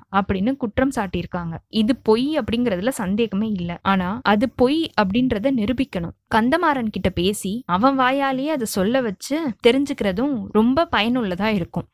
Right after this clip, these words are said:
இப்படியெல்லாம் குந்தவை தேவியோட மனசு பெரிய பெரிய சூழ்ச்சிகள்லயும் சிக்கலான விவகாரங்கள்லயும் யோசிச்சுக்கிட்டு குழம்பிட்டு இருக்கும்போது, அவ கூட யானையில வந்த அவளுடைய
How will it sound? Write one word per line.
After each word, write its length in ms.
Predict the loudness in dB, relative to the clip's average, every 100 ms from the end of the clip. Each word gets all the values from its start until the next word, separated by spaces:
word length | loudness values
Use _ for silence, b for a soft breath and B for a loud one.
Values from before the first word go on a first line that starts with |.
| _
இப்படியெல்லாம் 800 | -2 2 4 2 2 0 -2 -2
குந்தவை 380 | 0 0 0 -2
தேவியோட 500 | -2 -2 -2 -2 -2
மனசு 560 | -2 -2 -2 -4 -4 2
பெரிய 280 | 4 4 2
பெரிய 260 | -2 -2 -2
சூழ்ச்சிகள்லயும் 840 | 0 -2 0 -2 0 0 -2 -2
சிக்கலான 640 | -2 -4 0 0 2 0 -2
விவகாரங்கள்லயும் 1040 | 0 0 0 -2 0 -2 -2 -4 -2 -4 -4
யோசிச்சுக்கிட்டு 720 | 2 2 2 -8 -10 _ -6 -2
குழம்பிட்டு 320 | -2 0 -2
இருக்கும்போது, 800 | -4 -4 -6 -6 -6 -2 -2 -2 -2
அவ 200 | 0 0
கூட 360 | 0 0 0
யானையில 540 | 0 -2 -2 -2 -2 0
வந்த 300 | 0 0 0
அவளுடைய 460 | 0 0 0 -4